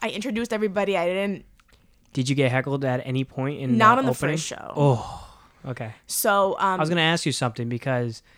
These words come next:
Speaker 2: if you did get heckled, I, I was doing a show where I was just the opener. I mean, I was the host. It was, like, a show outside of New York City, and I was, like, some lady was, like, talking and, like, being really drunk, and I was gonna ask you if it happened to you, because I can see the headliner in the back of the room like this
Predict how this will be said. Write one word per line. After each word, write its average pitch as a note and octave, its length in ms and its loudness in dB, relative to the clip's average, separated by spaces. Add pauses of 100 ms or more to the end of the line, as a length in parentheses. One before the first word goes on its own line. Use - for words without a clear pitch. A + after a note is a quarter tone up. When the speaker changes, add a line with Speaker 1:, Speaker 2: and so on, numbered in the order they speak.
(100)
Speaker 2:
if C3 120 -4
you C3+ 80 -2
did E3+ 160 6
get D3 160 2
heckled, B2 280 -2
I, A#2+ 180 -6
I C#3+ 140 4
was D3 160 4
doing D#3 200 4
a C3 40 0
show D3 200 0
where C3+ 160 4
I B2+ 60 4
was B2+ 260 0
just C#3+ 200 -2
the D3 100 -2
opener. B2 440 -2
I D#3 120 2
mean, D3+ 160 4
I D3+ 40 4
was D3+ 260 0
the C3+ 240 -2
host. C#3+ 520 0 (340)
It E3 60 -2
was, F#3 140 2
like, F#3 100 2
a D#3+ 80 2
show D#3 360 2
outside C#3 380 0
of C3 60 0
New C3 100 0
York B2+ 160 0
City, D3 300 -2
and C3 140 0
I B2+ 60 2
was, B2+ 220 2
like, B2 180 -2 (500)
some D3 240 0
lady D3 240 4
was, C3+ 200 2
like, B2+ 220 -4
talking C3+ 460 -2
and, B2 120 -4
like, A#2+ 140 -4
being B2+ 240 -2
really B2+ 180 0
drunk, B2 400 -2
and C3+ 120 -2
I C3+ 40 4
was C#3 120 2
gonna C#3 120 2 (140)
ask D#3 160 -2
you C#3 80 2
if B2+ 80 0
it C3 60 2
happened C3+ 300 0
to C3+ 100 -4
you, C#3 100 0
because B2+ 380 -2 (260)
I C#3+ 100 0
can C#3 140 0
see F3 220 -2
the D3+ 100 2
headliner D3+ 400 -2
in D3 80 0
the C3 60 0
back B2 260 0
of C#3 60 -2
the B2 80 0
room C3 260 -2
like B2 160 -6
this A#2+ 260 -6